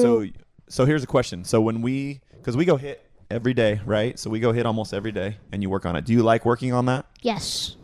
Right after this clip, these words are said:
Speaker 1: Okay, but there's days where you're like, "Bro,
Speaker 2: Tired.
Speaker 1: bro, I'm just tired. I don't wanna do it anymore. I just wanna go play Fortnite or go play with the dog." Are there days like that where you're just tired and don't wanna do it?
Speaker 2: Yeah.
Speaker 1: Yeah? Like, like today, you don't wanna go?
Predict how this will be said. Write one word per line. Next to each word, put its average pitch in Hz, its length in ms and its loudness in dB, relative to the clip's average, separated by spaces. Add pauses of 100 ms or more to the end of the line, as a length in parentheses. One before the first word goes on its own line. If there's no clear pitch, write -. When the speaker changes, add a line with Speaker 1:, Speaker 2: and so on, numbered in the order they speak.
Speaker 1:
Okay, 101 280 -2
but 107 180 -2
there's 113 200 0
days 117 360 2
where 110 100 -2
you're 107 120 -2
like, 104 380 -4 (600)
"Bro, 107 300 8
Speaker 2:
Tired. 101 220 -2 (680)
Speaker 1:
bro, 104 400 2
I'm 101 160 -2
just - 200 -6
tired. 101 500 -2
I 90 120 -2
don't 95 140 0
wanna 92 200 0
do 92 220 0
it 98 80 2
anymore. 95 360 2
I 95 80 0
just 101 180 -4
wanna 98 160 0
go 90 180 0
play 90 480 -2 (520)
Fortnite 101 680 -2 (460)
or 104 120 -2
go 104 140 0
play 101 180 0
with 104 160 2
the 95 60 -4
dog." 98 560 0 (360)
Are 104 80 2
there 101 140 -4
days 104 240 0
like 110 140 2
that 113 180 2
where 104 80 2
you're 101 80 0
just 101 160 -2
tired 98 280 2
and 95 40 -2
don't 90 120 2
wanna 92 160 -2
do 90 160 2
it? - 100 -6 (160)
Speaker 2:
Yeah. 220 160 -10 (200)
Speaker 1:
Yeah? 101 320 2 (640)
Like, - 300 -4
like - 140 -6
today, 87 240 -2
you 101 100 -2
don't 98 100 0
wanna 98 160 -2
go? 104 200 -2